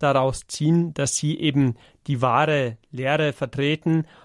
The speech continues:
und dass dessen deutliches Zeichen Gottes sei, dass er sozusagen, ähm, die Orthodoxie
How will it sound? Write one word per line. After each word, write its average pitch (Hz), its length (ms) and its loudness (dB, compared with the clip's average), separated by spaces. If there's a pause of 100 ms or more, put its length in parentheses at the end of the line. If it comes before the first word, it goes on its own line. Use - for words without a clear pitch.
(120)
und 143 460 0
dass 135 160 -2
dessen 143 360 0
deutliches 139 500 0
Zeichen 135 760 0
Gottes 139 420 0
sei, 135 340 2 (320)
dass - 460 -4
er 131 260 2
sozusagen, 127 880 -2 (320)
ähm, 123 300 0
die 123 180 -2
Orthodoxie 135 960 2